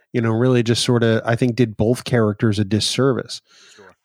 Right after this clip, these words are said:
Speaker 1: Ultimately, I think that Worf and Deanna are slightly more compatible than, say, Chakotay and Seven of Nine.
Speaker 2: Mm-hmm.
Speaker 1: But it seems like this relationship was just as haphazard as that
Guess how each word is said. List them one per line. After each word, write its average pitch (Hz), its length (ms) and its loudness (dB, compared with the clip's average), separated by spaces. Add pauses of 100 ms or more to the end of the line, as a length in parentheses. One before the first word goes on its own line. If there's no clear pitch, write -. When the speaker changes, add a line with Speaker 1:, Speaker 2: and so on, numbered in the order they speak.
(200)
Speaker 1:
Ultimately, 190 600 0
I 160 100 4
think 165 240 -2
that 123 140 0
Worf 135 360 -2
and 135 140 0
Deanna 117 480 2
are 95 60 -2
slightly 123 600 -2
more 113 280 0
compatible 117 720 0
than, 110 200 0
say, 104 520 0 (360)
Chakotay 120 680 0
and 104 120 -2
Seven 110 300 0
of 98 160 -4
Nine. 104 460 -2 (260)
Speaker 2:
Mm-hmm. 101 300 -10 (580)
Speaker 1:
But 131 120 0
it 131 100 -2
seems 170 240 0
like 160 320 -2
this 131 680 -4 (200)
relationship 127 800 0
was 113 160 2
just 123 280 -2
as 113 120 0
haphazard 123 760 0
as 117 180 -2
that 117 260 0